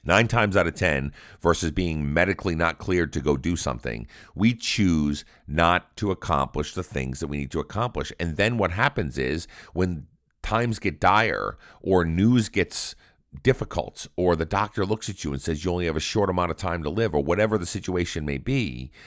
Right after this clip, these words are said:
we then get into the mode of, "I've got to go do those things that I've always wanted to do." So the real question is, which camp are you in? That's the first part. Are you in the part where you're like, "I'm really proud of where I am. I s-, I'm sitting pretty good"? 'Cause if you are,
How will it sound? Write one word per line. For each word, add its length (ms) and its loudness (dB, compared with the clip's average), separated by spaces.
we 200 6
then 360 2
get 160 0
into 240 -4
the 100 -4
mode 300 2
of, 200 2
"I've 180 -4
got 220 -6
to 80 -6
go 160 2
do 180 0
those 280 0
things 220 -4
that 120 0
I've 200 0
always 340 2
wanted 400 -6
to 80 -16
do." 340 -2
So 140 -4
the 100 4
real 160 2
question 380 2
is, 320 -2
which 220 4
camp 240 0
are 60 0
you 220 4
in? 280 -2
That's 160 0
the 80 -6
first 240 0
part. 260 -4
Are 80 4
you 180 4
in 80 -2
the 60 -2
part 260 2
where 80 -2
you're 140 2
like, 180 0
"I'm 160 0
really 180 2
proud 260 2
of 80 -2
where 140 4
I 60 2
am. 200 -2
I 60 0
s-, 260 -6
I'm 120 -10
sitting 320 -6
pretty 240 -2
good"? 260 0
'Cause 140 0
if 140 2
you 160 2
are, 540 4